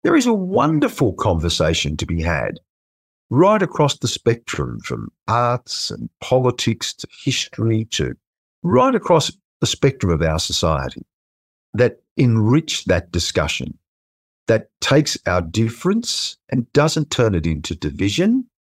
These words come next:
but turns it into a positive, constructive discussion about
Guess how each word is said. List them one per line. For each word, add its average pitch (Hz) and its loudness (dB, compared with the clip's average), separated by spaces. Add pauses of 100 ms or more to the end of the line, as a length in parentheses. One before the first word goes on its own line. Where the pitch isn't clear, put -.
(340)
but - -2
turns 160 2
it 147 2
into 143 2
a 117 0
positive, 147 -2
constructive - -2
discussion 117 0 (640)
about 104 2